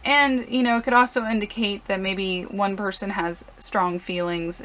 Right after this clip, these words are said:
and the other one doesn't. So if you are, hopefully that's not the case, <laughs> if you are in a committed relationship. If you're single and looking for love and you have somebody,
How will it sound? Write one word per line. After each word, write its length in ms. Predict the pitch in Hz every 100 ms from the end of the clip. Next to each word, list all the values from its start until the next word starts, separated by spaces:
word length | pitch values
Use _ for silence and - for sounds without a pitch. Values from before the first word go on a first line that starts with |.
| -
and 240 | 175 170
the 140 | 165 165
other 220 | 165 156
one 240 | 156 156
doesn't. 600 | 165 - - - - - - - - - - -
So 380 | - - 185 175
if 300 | 202 - -
you 240 | 226 226 -
are, 560 | - 226 240 247 254 254 - - - - - - - - - - 214
hopefully 400 | 277 277 269 196
that's 260 | 180 -
not 220 | 180 190
the 60 | 170
case, 360 | - 175 190 220
<laughs> 0 |
if 160 | 233
you 160 | 226 190
are 240 | 202 190
in 80 | 185
a 60 | 175
committed 400 | 190 170 165 165
relationship. 760 | 165 165 180 - 170 - - - - - -
If 200 | - 196
you're 100 | 208
single 560 | 208 247 262 247 196 196
and 180 | - 180
looking 320 | 233 254 220
for 200 | - 175
love 500 | 170 160 156 160 - - - - -
and 240 | 196 180
you 120 | 180 190
have 340 | 202 180 180
somebody, 560 | - 185 180 175 165